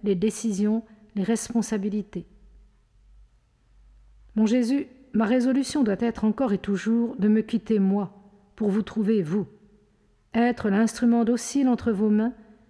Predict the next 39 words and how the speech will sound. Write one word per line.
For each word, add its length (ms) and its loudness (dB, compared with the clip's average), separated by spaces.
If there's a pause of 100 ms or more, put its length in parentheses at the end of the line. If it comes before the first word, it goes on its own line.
(140)
et 80 0
je 100 2
ne 100 4
craindrai 440 -2
rien. 320 -2 (680)
Lavez-moi, 540 2
Seigneur, 580 2
non 140 2
seulement 380 2
les 120 2
pieds, 320 -6 (360)
pour 180 -2
aller 280 2
où 60 0
vous 160 0
voudrez, 460 -2 (380)
pour 120 0
mes 120 4
démarches, 580 -2 (520)
comme 280 2
pour 160 -2
ma 100 2
démarche, 580 -2 (460)
servante 480 0
à 40 0
votre 260 -4
gloire 560 -2
et 100 0
à 20 0
l'édification 680 -2
du 100 0
prochain, 460 -6 (800)
mais 160 2
encore 480 0 (480)
les 160 4
mains 280 4
et 60 0
la 140 0
tête. 420 -14